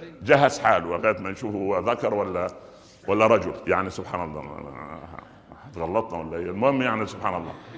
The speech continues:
فالمهم، فعملوا المدرسة السنية، المهم بإيجاز.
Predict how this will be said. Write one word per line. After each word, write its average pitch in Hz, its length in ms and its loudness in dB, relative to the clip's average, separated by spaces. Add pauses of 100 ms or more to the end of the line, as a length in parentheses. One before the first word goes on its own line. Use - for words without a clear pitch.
(180)
فالمهم، 233 580 10 (760)
فعملوا 165 400 6
المدرسة 143 380 2
السنية، 101 460 -2
المهم 392 280 0
بإيجاز. 123 720 -4